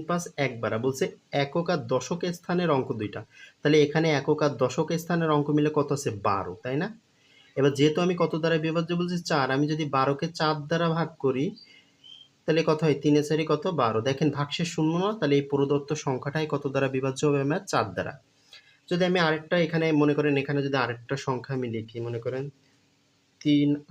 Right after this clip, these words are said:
আট দুই চার, এবার একক আর দশক স্থানের অঙ্ক মিলে কত হচ্ছে? চব্বিশ। এই চব্বিশকে আমার সত্য কত দ্বারা ভাগ করতে হবে? যেহেতু চার দ্বারা বিভাজ্য বলছি, তাহলে আমার চার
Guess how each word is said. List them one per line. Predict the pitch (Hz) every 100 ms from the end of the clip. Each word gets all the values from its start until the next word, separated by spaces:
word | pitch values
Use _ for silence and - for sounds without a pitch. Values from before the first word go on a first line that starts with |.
| 139
আট | 151 127 117
দুই | 117 107 107
চার, | 95 - _ _ _ -
এবার | 139 - 139
একক | 139 170 165
আর | 170 139
দশক | 135 180 170 175
স্থানের | - 180 170
অঙ্ক | 160 156 156
মিলে | 156
কত | 151 135
হচ্ছে? | 117 123 120
চব্বিশ। | 160 117 110 98
এই | 123 -
চব্বিশকে | 131 135 131 160
আমার | 156 156
সত্য | 143 131 160 151
কত | 135 -
দ্বারা | 131 135
ভাগ | 143 -
করতে | 156 -
হবে? | 175 180
যেহেতু | 147 143 151 -
চার | 135 131
দ্বারা | 143 156
বিভাজ্য | 147 131 113 120 110
বলছি, | 107 143 175
তাহলে | 123
আমার | 123 131 -
চার | 135